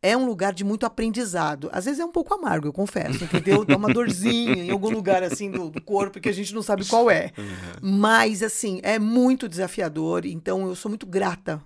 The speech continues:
Speaker 1: pela nossa parceria, pela nossa trajetória juntos, porque isso só me empurrou pra frente. E, e é assim que a gente vai fazer no mercado, né?
Speaker 2: Sim, com
Speaker 1: Você
Speaker 2: certeza.
Speaker 1: no teu lugar, a gente aqui e todos os outros parceiros.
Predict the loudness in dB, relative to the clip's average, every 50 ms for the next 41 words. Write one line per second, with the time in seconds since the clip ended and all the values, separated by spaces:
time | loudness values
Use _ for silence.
0 | _ -6 -4 -2 -2 -2 -4 -6 -6 -6 -6 -6 -8 -8 -6 -6 -6 -6 -6 -4
1 | -4 -4 -4 -6 -8 -8 -8 -8 -8 -8 -10 -10 -8 -10 -8 -8 -8 -6 -4 -4
2 | -4 -4 -4 -4 -6 -6 -6 -8 -10 -12 -14 _ -20 -20 -20 -20 _ _ -20 -16
3 | -12 -10 -8 -6 -6 -4 -2 0 0 2 2 2 2 2 2 2 2 2 0 -2
4 | -2 -6 -6 -6 -6 -8 -10 -12 -12 _ _ _ -14 -10 -8 -6 -6 -4 -4 -4
5 | -6 -8 -10 -20 -20 _ _ _ _ _ -10 -4 0 0 0 0 0 -2 -2 -2
6 | -2 -2 -4 -4 -4 -4 -2 -2 0 2 2 4 4 2 2 4 4 2 2 2
7 | 0 -6 -10 -10 -10 -6 -4 0 0 0 0 -2 -4 -4 -2 0 0 0 0 2
8 | 4 6 6 6 6 4 2 2 2 2 2 4 4 4 4 4 4 0 -2 -2
9 | -4 -4 -4 -6 -10 -10 -6 -4 -4 -2 -2 -4 -6 -10 -12 -12 -12 -8 -4 -4
10 | -4 -4 -4 -6 -4 -4 -4 -6 -6 -6 -4 0 0 0 0 -2 -2 0 0 0
11 | 0 0 -2 -4 -6 -8 -10